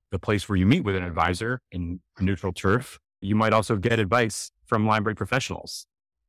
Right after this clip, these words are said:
And we know that the relationship with an advisor is so critical that for every percentage point more satisfied a student is with their advisor, they're one and a half percentage points more likely to stay enrolled.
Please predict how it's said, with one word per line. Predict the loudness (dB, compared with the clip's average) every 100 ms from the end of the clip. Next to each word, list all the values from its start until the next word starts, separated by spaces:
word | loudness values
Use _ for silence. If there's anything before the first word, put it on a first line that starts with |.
| -2
And | 4
we | 6
know | 6 6 4 2
that | 0 0 -4 -8
the | -2
relationship | 2 4 4 2 0 0
with | -2
an | -4
advisor | -2 0 2 2 0
is |
so | 2 0
critical | 0 0 0 0 -2 -4 -8 _ _ _ -4
that | -4 -4 -2
for | 0 0 -2
every | -4
percentage | -4 -6 0 0 0
point | -2 -2 -2 -8 -14 _ _ _
more | -4 -4
satisfied | 0 2 2 0 -4 -4 -4
a |
student | -6 -4 0
is | 0 -2
with | -6
their | -6 -4
advisor, | 0 0 0 -2 -2
they're | -2
one | 0 2
and | 2
a |
half | 0 -2 -4 _
percentage | -10 -4 -2 -4
points | -4 -4 -2
more | -2 0
likely | -2 -2 -6
to |
stay | -6 -6 -4 -4 -4
enrolled. | -4 -2 2 2 2 -2